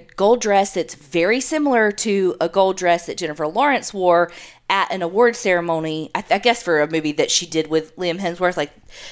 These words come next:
they're, they're, like, together at this award ceremony. And she also dove into the pool in a wedding gown, which was,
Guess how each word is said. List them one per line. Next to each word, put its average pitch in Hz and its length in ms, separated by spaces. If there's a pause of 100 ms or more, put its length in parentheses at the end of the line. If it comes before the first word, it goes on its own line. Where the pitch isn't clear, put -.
(120)
they're, 208 340
they're, 190 260
like, 156 240 (300)
together 185 720
at 165 140
this 165 180
award 165 320
ceremony. 202 580 (600)
And 190 520
she - 220
also 190 1000
dove 208 280
into 196 180
the 160 80
pool 208 580
in 170 380
a 156 80
wedding 170 320
gown, 247 360 (120)
which 190 260
was, 175 600